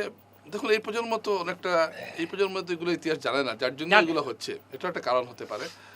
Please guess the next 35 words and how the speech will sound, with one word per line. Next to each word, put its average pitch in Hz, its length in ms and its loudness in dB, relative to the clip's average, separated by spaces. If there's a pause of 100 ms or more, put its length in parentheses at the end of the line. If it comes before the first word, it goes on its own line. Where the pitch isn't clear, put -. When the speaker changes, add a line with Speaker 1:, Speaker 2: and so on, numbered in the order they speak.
(240)
Speaker 1:
তো - 40 -16 (100)
এই 214 100 -8
যে 330 60 -8 (120)
ইতিহাসকে 190 560 -2 (100)
জা-, 127 140 -8 (100)
আহ, 127 220 0
আপ-, - 140 -8
আহ, 147 380 -4 (120)
বাং-, 147 220 -4
আহ, 139 320 -2
আসাম 214 220 -4
বিশ্ববিদ্যালয়ের 196 500 -2
ইতিহাসকে 208 500 -2
জানানোর 139 380 -2
কোনো 175 200 -6
প্রচেষ্টা 147 340 -8 (100)
তেমন 131 260 -4
পেলাম 113 240 -6
না 95 120 -10
কেন? 85 120 -20 (240)
Speaker 2:
দেখুন, 165 260 -6
Speaker 1:
ভাষা - 220 4
আন্দোলনে 202 340 2
অনেক 185 200 0
লেখালেখি 175 420 0
হয়েছে, 147 280 -2
কিন্তু 160 140 -8 (100)
ঠিক 214 100 -6 (1000)
বিশ্ববিদ্যালয় 196 380 4
আন্দোলন 185 220 4
নিয়ে 185 140 0
কিন্তু 175 220 -4
তেমন 165 240 0
লেখালেখি 147 460 -4
হয়নি। 127 280 -2